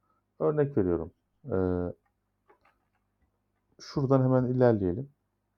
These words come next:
Yeni sekmeden. E, pardon. Adidas, e, ayakkabı diyorum. Şimdi Google'da, e,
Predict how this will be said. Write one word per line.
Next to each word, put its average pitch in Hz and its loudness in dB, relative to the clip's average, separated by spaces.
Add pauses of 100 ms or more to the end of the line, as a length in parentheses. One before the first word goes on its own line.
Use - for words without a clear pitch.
(680)
Yeni 110 2
sekmeden. 104 -6 (840)
E, 92 -2 (220)
pardon. 110 -2 (220)
Adidas, 110 0 (260)
e, 110 -2 (300)
ayakkabı 104 0 (180)
diyorum. 117 -6 (540)
Şimdi 143 0
Google'da, 180 6 (760)
e, 104 4